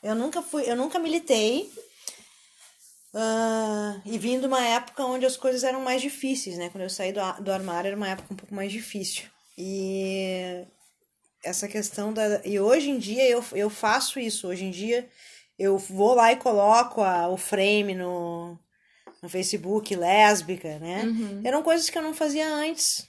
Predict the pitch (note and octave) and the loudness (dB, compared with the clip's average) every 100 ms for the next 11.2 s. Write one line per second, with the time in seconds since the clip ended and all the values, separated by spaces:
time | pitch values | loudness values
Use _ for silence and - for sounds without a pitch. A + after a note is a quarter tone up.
0 | _ G#3 A#3+ C#4 C4+ C#4 D#4 - C#4+ C#4+ | _ -4 0 0 2 2 2 0 -2 -2
1 | - - C#4 C4+ C4 B3+ C4+ C#4 C4 B3+ | -8 -6 -4 -4 -4 -4 -4 -6 -6 -4
2 | B3 A#3 B3 C#4+ F#4+ - G#3 F3+ _ _ | -4 -2 -4 -4 -6 -6 -6 -8 _ _
3 | _ _ _ A3 A#3 A3+ - G#3+ G3 G3+ | _ _ _ -2 0 0 2 4 4 2
4 | - A3 B3 - A#3 A3 G#3 - B3 A#3 | -4 -2 -2 -2 -2 -2 -4 -4 2 4
5 | C#4+ - C#4+ A#3+ G3+ G#3 A3 C4 E4 D#4 | 4 2 2 4 4 4 2 -4 -4 -2
6 | E4 - B3+ A#3+ C4 C#4 C#4+ A#3 A#3+ A3+ | -4 -4 -2 -2 -4 -2 -4 -6 -6 0
7 | D4+ G4 - _ _ _ _ - _ _ | 0 -2 -12 _ _ _ _ -20 _ _
8 | _ _ D4+ D#4+ G4 F4+ E4 E4 - _ | _ _ -4 -2 0 0 0 -2 -8 _
9 | _ - A3+ A#3 A#3 A3+ B3+ - _ _ | _ -14 -4 -2 0 -2 -6 -16 _ _
10 | G3+ G3 G#3+ A#3+ C4+ C#4 F#4+ C#5 C5+ B4 | -6 -6 -4 -6 -6 -4 -4 -4 -4 -4
11 | B4 B4 | -4 -6